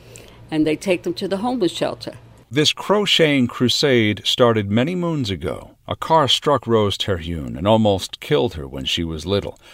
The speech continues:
Speaker 2: A near-death experience left her with a sense of purpose. She started crocheting soon after.
Speaker 1: I was eight years old.
Speaker 2: Who taught you?
Speaker 1: My grandmother.
Speaker 2: Mm-hmm.
Speaker 1: Used to go to her house, and I picked it up very quickly.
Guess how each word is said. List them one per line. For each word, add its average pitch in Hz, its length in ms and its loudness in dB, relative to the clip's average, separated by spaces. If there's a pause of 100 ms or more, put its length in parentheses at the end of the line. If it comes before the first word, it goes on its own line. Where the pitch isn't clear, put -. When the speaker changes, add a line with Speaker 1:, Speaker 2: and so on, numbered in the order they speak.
(120)
Speaker 2:
A 113 80 2
near-death 143 520 4
experience 110 840 2
left 113 240 2
her 110 80 0
with 101 180 -2
a 98 60 0
sense - 480 0
of 113 160 -12
purpose. - 720 -6
She - 180 -8
started 117 400 -2
crocheting 107 760 2
soon 113 300 -2
after. 104 440 -4 (260)
Speaker 1:
I 143 120 -4
was 139 180 -4
eight 170 180 0
years 180 220 -6
old. 151 340 -4 (380)
Speaker 2:
Who 143 120 -10
taught 143 300 -8
you? 127 120 -12 (100)
Speaker 1:
My 156 140 -4
grandmother. 165 540 0
Speaker 2:
Mm-hmm. - 420 -20 (360)
Speaker 1:
Used 180 180 -2
to 156 60 -8
go 165 200 2
to 185 80 -2
her 208 140 -4
house, 185 540 -4 (440)
and 170 160 0
I 165 80 2
picked - 340 -6
it 233 80 2
up 180 240 0
very 175 240 0
quickly. 143 540 -4